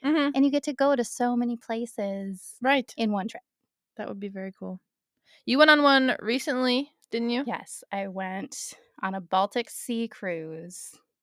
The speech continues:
Speaker 1: Very cool.
Speaker 2: So I have now been to every country that touches the Baltic Sea except Russia.
Speaker 1: Wow.
Speaker 2: Mm-hmm.
Speaker 1: That's really impressive.
Speaker 2: Thank you.
Speaker 1: Yes, very cool. D-,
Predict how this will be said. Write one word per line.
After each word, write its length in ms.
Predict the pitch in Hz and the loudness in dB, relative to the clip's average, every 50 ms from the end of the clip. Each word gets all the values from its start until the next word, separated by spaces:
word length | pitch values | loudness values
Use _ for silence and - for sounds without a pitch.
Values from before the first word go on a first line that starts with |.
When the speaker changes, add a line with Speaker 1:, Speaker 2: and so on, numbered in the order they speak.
| _ 170 | _ -14
Speaker 1:
Very 280 | 160 170 214 269 294 | -8 -4 -4 -2 -2
cool. 440 | 262 - 226 208 185 175 170 170 165 - _ | -2 0 0 2 2 2 0 -2 -6 -10 _
Speaker 2:
So 160 | - - 202 185 | -8 -4 -2 0
I 60 | 180 | 0
have 200 | 180 180 180 175 | 0 -2 -4 -6
now 260 | 185 180 175 175 180 | -4 -4 -2 -2 -2
been 580 | 185 190 190 180 180 180 175 175 180 185 202 190 _ _ _ _ _ _ _ _ _ _ _ _ - | -4 -4 -4 -4 -2 -4 -4 -6 -6 -8 -10 -12 _ _ _ _ _ _ _ _ _ _ _ _ -14
to 200 | - - 190 180 - | -8 -6 -4 0 2
every 240 | - 180 180 196 208 | 2 2 4 2 0
country 400 | - - 226 214 - - 220 220 214 | 0 2 0 0 2 0 -2 0 2
that 180 | 208 175 - | 2 2 2
touches 380 | - - 190 180 - 202 208 208 | 4 4 4 4 4 0 -2 -2
the 80 | 220 | 0
Baltic 320 | 208 202 - 180 - 185 185 | 0 0 0 0 -2 -4 -6
Sea 300 | - - 180 175 175 - - | -8 -10 -8 -8 -6 -4 -4
except 960 | - - - - _ _ _ - - - - - - 262 254 - - - - - | -4 -4 -6 -8 _ _ _ -18 -16 -14 0 6 8 8 8 8 4 -2 -8 -6
Russia. 460 | - - - - - - - 226 - _ _ _ _ _ _ _ _ _ _ - | -6 -6 -6 -8 -12 -10 -12 -14 -14 _ _ _ _ _ _ _ _ _ _ -2
Speaker 1:
Wow. 240 | 175 165 147 262 392 - _ - | -2 0 0 0 -4 -8 _ -6
Speaker 2:
Mm-hmm. 1200 | 247 160 156 _ _ _ _ _ _ _ _ _ _ _ 202 196 - _ _ _ 185 - 180 165 175 | -6 -6 -6 _ _ _ _ _ _ _ _ _ _ _ -20 -20 -20 _ _ _ -16 -14 -12 -10 -8
Speaker 1:
That's 160 | - - - | -6 0 4
really 240 | 359 392 392 415 403 | 4 6 6 6 4
impressive. 580 | 381 330 - 381 370 - 302 233 208 - _ _ _ _ _ _ _ _ | 4 6 6 6 6 4 0 -2 -4 -6 _ _ _ _ _ _ _ _
Speaker 2:
Thank 200 | - 415 453 - | -12 -12 -12 -10
you. 220 | - 175 180 185 - _ _ _ _ | -8 -8 -8 -8 -10 _ _ _ _
Speaker 1:
Yes, 380 | - 330 330 - 226 233 - - _ | -8 -8 -8 -8 -12 -18 -20 -8 _
very 180 | 311 320 339 330 | -2 -2 -2 -2
cool. 320 | - - 240 208 196 196 - _ _ - - - - - - _ | -2 0 0 0 0 -2 -6 _ _ -20 -20 -18 -18 -18 -20 _
D-, 80 | - | -20